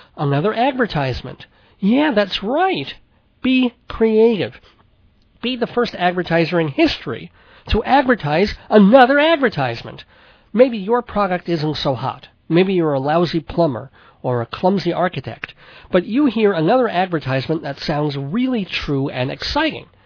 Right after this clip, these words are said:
Well, there's no rule that says that you can't sponsor them with your crappy product. And th-, this way, you link your own mediocrity with something good, thereby raising the level of your product just by association. Like,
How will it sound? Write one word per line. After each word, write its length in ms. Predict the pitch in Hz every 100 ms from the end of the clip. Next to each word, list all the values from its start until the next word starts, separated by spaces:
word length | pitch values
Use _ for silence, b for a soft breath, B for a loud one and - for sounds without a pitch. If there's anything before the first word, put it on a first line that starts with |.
| b b -
Well, 120 | 247
there's 160 | 139 143
no 160 | 196
rule 420 | 208 165 254 285 208
that 140 | 190
says 280 | - 185 170
that 180 | 160 -
you 400 | 190 294 247 247 b b -
can't 320 | 196 220 226
sponsor 540 | - 190 180 - 151
them 420 | 143 277 226 202 240 b -
with 140 | 220
your 260 | 233 330 339
crappy 400 | - 196 165 160
product. 540 | - 135 117 113 - b b b b
And 100 | 143
th-, 140 | 147 -
this 300 | 254 - -
way, 420 | 185 277 - - b b b
you 140 | 196 233
link 380 | 226 214 208 - -
your 240 | 156 143
own 260 | 151 254 247
mediocrity 800 | 214 165 156 269 - 147 127 202
with 140 | 220
something 380 | - 135 208 196
good, 420 | 339 339 139 - b b b
thereby 320 | 180 175 175
raising 500 | 160 151 247 247 208
the 100 | 175
level 300 | 156 220 180
of 160 | - 135
your 260 | 139 196 277
product 540 | - 294 254 190 - b b _
just 420 | - 202 220 -
by 120 | 170
association. 920 | 170 175 - 160 - 160 175 - - - b b b b
Like, 140 | 123